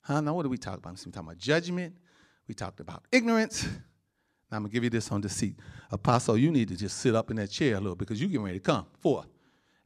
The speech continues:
And I can't wait. One thing I want you to know, don't allow Satan to deceive you.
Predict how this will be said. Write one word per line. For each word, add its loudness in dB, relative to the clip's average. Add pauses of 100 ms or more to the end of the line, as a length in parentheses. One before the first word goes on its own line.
And -4
I 4
can't 0
wait. 4 (1800)
One 8
thing 6
I 8
want 4
you 2
to 0
know, -4 (1400)
don't 6 (220)
allow 6
Satan -4
to -10
deceive -8
you. -14